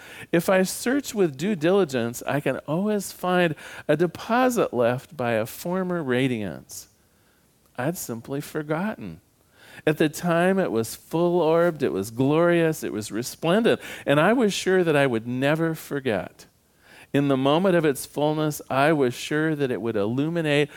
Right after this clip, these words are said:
my path for the rest of the journey. I had forgotten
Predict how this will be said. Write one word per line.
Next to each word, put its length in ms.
my 440
path 680
for 180
the 140
rest 340
of 100
the 60
journey. 460
I 60
had 180
forgotten 760